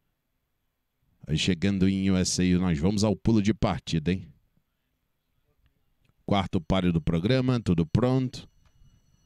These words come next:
Mil e quinhentos, grama leve. Talvez agora. Vamos lá.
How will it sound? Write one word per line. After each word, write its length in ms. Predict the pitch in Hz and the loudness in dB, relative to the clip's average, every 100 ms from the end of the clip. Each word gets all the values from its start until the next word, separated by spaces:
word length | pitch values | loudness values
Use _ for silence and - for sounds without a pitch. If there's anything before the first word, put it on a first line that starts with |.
| _ _ _ _ | _ _ _ _
Mil 160 | 82 87 | -2 0
e 60 | |
quinhentos, 540 | 78 82 104 127 110 87 | -2 -4 -2 -2 -2 -4
grama 300 | 87 85 85 | -2 -2 -2
leve. 440 | 104 131 113 117 - _ _ _ | -2 -2 -4 -8 -14 _ _ _
Talvez 400 | - 67 82 87 | -12 -4 -2 0
agora. 480 | 85 92 123 123 127 - _ _ _ _ _ _ _ _ _ _ _ _ _ _ _ _ _ _ _ _ _ _ _ _ _ _ | 0 0 -2 0 -2 -6 _ _ _ _ _ _ _ _ _ _ _ _ _ _ _ _ _ _ _ _ _ _ _ _ _ _
Vamos 340 | 76 76 78 90 | -6 -4 -2 -2
lá. 300 | 143 127 | -2 -4